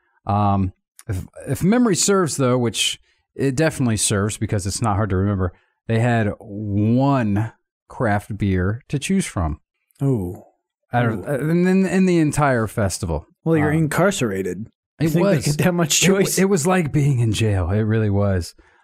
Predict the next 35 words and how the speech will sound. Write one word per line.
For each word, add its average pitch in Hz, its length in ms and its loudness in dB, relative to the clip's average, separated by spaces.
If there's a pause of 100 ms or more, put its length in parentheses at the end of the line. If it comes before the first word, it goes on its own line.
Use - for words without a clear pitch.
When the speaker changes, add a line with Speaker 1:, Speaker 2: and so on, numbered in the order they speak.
(100)
Speaker 1:
Um, 107 760 2
all 120 100 -2
right, 95 120 -2
so - 100 -4
now 165 140 2
I'm 143 160 0
thinking 135 260 -4
about, 117 220 0
all 120 100 0
right, - 400 -6
so 147 220 2
first - 240 -2
things 190 160 0
first, 156 200 -2
I'm 117 100 0
wearing 160 180 2
the 131 100 0
incarceration 127 640 0
shirt 131 300 0
that 101 120 -4
I 90 100 -2
chose. 107 540 0 (600)
After 123 280 0
much 143 300 2
deliberation, 123 640 2
this 120 160 0
was 120 100 -2
the 131 60 0
one 120 180 2
I 113 60 2
went 107 220 0
with. 104 240 0
It's 92 100 -8
pretty 135 240 -2
sweet. 120 520 0